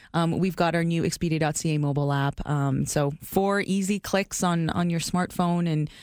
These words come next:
you can easily have, uh, have a room booked. We've got great mobile exclusive deals on the app, um, which means that you might find savings even greater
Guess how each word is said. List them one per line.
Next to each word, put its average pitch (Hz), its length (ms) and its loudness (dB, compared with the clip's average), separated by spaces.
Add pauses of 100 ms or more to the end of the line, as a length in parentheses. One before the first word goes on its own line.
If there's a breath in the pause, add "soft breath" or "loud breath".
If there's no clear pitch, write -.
(120 loud breath)
you 170 120 0
can 175 120 0
easily 165 300 0
have, 151 260 0
uh, 143 180 2
have 147 180 -2
a 151 60 2
room 147 260 0
booked. 147 260 -2
We've 143 100 -2
got 139 180 0
great 147 200 0
mobile 175 300 0
exclusive 175 480 -2
deals 175 400 0
on 180 120 2
the 180 120 2
app, 202 240 2 (360 loud breath)
um, 160 300 4
which 175 200 0
means 175 160 0
that 170 100 0
you 170 80 2
might 165 180 0
find 160 180 2
savings 160 320 0
even 180 140 2
greater 208 340 0